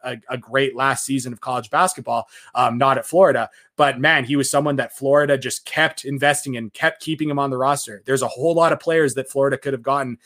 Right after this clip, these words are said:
in that roster spot, but they didn't because they held on to Gorjak Gak. Maybe that's intense loyalty, but maybe that's sunk cost fallacy and thinking that, oh, we've invested so much in this player, we've gotta see it through. Um,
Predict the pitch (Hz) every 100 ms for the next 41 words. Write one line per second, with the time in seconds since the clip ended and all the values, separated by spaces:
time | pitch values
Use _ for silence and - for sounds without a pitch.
0 | - _ 143 143 139 127 151 147 123 -
1 | 123 117 - - _ 151 - 131 156 156
2 | 123 131 139 127 127 113 135 131 131 131
3 | 131 110 131 123 123 113 151 113 - _
4 | _ _ 127 147 151 143 147 143 123 147
5 | 139 127 135 165 165 202 - - 139 139
6 | 156 160 143 - - 147 - 143 147 -
7 | - 120 123 - 123 117 139 131 135 127
8 | 127 143 139 131 127 123 127 - - 131
9 | 127 - 123 113 - 131 135 - _ 127
10 | 110 131 131 - 135 127 - 147 107 -
11 | _ _ - 127 120 117